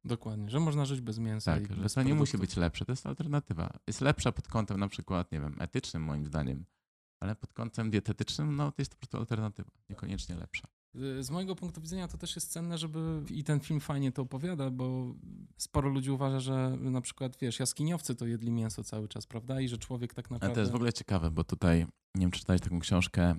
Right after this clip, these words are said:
Speaker 2: Społeczeństwo bez mięsa bodajże?
Speaker 1: Nie.
Speaker 2: To jest taka socjologiczna, trochę antropologiczna praca, że mamy jakby dwa takie, mm, koncepty,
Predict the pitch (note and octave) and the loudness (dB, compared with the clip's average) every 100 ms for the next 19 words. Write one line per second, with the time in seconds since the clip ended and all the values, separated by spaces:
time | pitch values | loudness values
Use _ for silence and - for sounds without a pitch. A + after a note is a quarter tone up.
0 | - - F2+ E2+ F#2+ F#2 F2 D#2 D#2+ F2+ | 0 4 6 8 6 4 2 2 4 4
1 | G2 C3 G#2+ G#2+ A#2+ C#3 B2+ - A#2+ G2+ | 4 2 2 2 2 2 0 -4 -4 -2
2 | F#2+ _ F2+ - - G#2+ F#2 - F2 F#2 | -6 _ -6 -2 -2 -2 -2 0 0 0
3 | - F#2 F#2+ - F2+ F2+ F2+ F2 F#2 - | -4 -6 -8 -8 -6 -6 -4 -4 -4 -8
4 | E2+ - E2 - C3+ - _ _ _ _ | -6 -4 -4 -2 -2 -4 _ _ _ _
5 | _ - F#2+ G2+ G#2 G2+ G2 F#2+ F2 A2+ | _ -8 -2 2 4 4 4 2 2 2
6 | A#2 A2 - G2 F#2+ - F#2+ F#2 - F#2+ | 2 0 4 6 6 4 0 2 2 4
7 | G#2 F#2+ - F#2 F#2 | 4 2 4 6 6